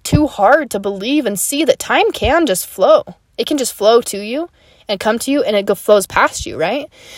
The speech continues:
So then you might be questioning, "Well, then what do I do?" <laughs> Well, well, if the world worked like that, if time worked like that, then, like, well, what do I do?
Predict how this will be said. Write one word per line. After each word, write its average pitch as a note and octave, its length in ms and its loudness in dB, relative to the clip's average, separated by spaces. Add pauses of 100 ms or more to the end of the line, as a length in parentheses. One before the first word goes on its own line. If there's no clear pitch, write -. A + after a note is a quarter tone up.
So D4+ 100 0
then C#4+ 220 4
you C#4+ 80 -2
might B3+ 160 4
be C4 80 -2
questioning, C4 440 2
"Well, B3 140 8
then A#3 420 0
what A#3+ 240 4
do A#3 160 4
I G#3 140 4 (200)
do?" C#4 440 -4 (280)
<laughs> - 120 2 (840)
Well, D#4+ 260 6
well, D4+ 240 8
if - 260 -4
the B3+ 100 0
world B3 320 6
worked C4 400 -4
like G#3 200 0
that, E3+ 320 -2
if - 80 -8
time A#3+ 260 -4
worked A3 240 -6
like G3+ 140 -6
that, F3+ 180 -6
then, F#3+ 260 -10
like, F3+ 180 -10 (280)
well, F3+ 180 -4
what F3 240 -8
do F#3+ 140 -14
I E3 120 -8
do? - 300 -14